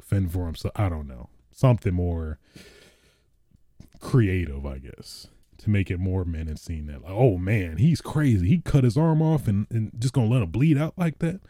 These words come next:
I don't know. Something, something. I don't know. Either way,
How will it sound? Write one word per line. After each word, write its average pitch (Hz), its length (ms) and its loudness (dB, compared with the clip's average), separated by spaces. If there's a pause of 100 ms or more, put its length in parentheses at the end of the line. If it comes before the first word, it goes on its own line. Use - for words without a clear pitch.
(540)
I 92 140 -4
don't 76 180 -6
know. - 180 -18
Something, 71 440 -6
something. 117 520 2 (240)
I 90 60 -4
don't 76 280 -6
know. - 80 -20 (500)
Either 85 240 -2
way, 60 260 -16